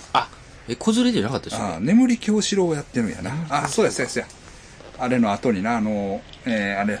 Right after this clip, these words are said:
Speaker 2: 誰だった？あの、早く死んだ人。ごっつ男前の。
Speaker 1: あ、え？
Speaker 2: えー、なんだ？市川雷蔵。
Speaker 1: あー、
Speaker 2: 市川雷蔵の後やな。
Speaker 1: 市川雷蔵。
Speaker 2: はいはいはいはい。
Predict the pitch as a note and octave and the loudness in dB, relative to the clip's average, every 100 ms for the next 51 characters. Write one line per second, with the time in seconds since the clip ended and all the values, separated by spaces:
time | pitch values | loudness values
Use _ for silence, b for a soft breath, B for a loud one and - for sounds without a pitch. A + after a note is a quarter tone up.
0 | - G2+ F#2 F#2+ G2 B B A2+ F2+ F2 | -4 -4 -2 -4 -4 B B -10 -8 -8
1 | E2+ - - - - - - G2+ - - | -10 -14 -20 -20 -20 -12 -6 -6 -6 -8
2 | G2+ F2+ E2 - - - G2 - - F#2 | -6 -6 -8 -10 -12 -10 -10 -8 -8 -8
3 | G2 F#2 F2+ F#2 - - B B B B | -6 -6 -6 -8 -12 -18 B B B B
4 | B B B - C3 G2 - A#2 D3 - | B B B 0 2 2 0 -2 -2 -4
5 | - - - - - - - - - - | -20 -20 -20 -20 -20 -20 -20 -20 -20 -20
6 | - - - - - - A2+ G2 F#2+ F2+ | -20 -18 -18 -18 -20 -14 -12 -12 -12 -12
7 | F2+ F2 F2 E2+ E2+ F#2 F#2 - - - | -12 -12 -12 -12 -12 -12 -10 -10 -10 -10
8 | - - - - - - - - - - | -12 -16 -18 -18 -18 -18 -18 -18 -18 -18
9 | - - - - - - - - - B2+ | -18 -18 -18 -18 -18 -18 -18 -18 -10 -4
10 | - A2 F#2 F2 E2+ D#2+ C3+ C3 A2 G2+ | 2 2 2 -2 -4 2 4 6 4 2
11 | G2+ G#2 F#2 G2+ G2 G2+ G2+ G#2 D#3 - | 0 -2 -2 -2 -4 -4 -4 -4 -4 -6
12 | - - - - - - - - G#2 - | -14 -18 -18 -18 -20 -20 -18 -10 -8 -4
13 | E3 - C3+ - - A#2 F#2+ F2+ D#2 D#2+ | -4 -4 -10 -12 -6 -4 -4 -6 -8 -10
14 | - | -12